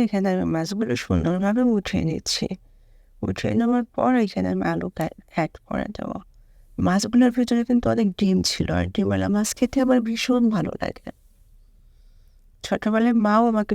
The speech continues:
বেছে বেছে ডিমওয়ালা মাছগুলোই খাওয়াতো। আমি যখন ভাত খেতে চাইতাম না, বায়না করতাম, তখন মা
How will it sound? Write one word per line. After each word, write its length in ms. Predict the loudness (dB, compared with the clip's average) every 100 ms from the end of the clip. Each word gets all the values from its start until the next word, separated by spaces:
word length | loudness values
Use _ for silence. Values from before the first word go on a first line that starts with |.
| -2
বেছে 240 | -2 0 0
বেছে 200 | 2 2 2
ডিমওয়ালা 340 | 2 2 2 0 0
মাছগুলোই 500 | -2 -4 -2 -2 -2
খাওয়াতো। 420 | -4 -4 -6 -6 -8 -8 -20 -20 -20 -6 -2
আমি 100 | 2
যখন 180 | 2 2 0
ভাত 140 | -2 -6
খেতে 200 | -6 -4 -2
চাইতাম 320 | -2 0 0 2
না, 60 | 0
বায়না 280 | 0 -2 -4 -6
করতাম, 300 | -10 -2 0 2
তখন 260 | 0 -2 -2
মা 80 | 0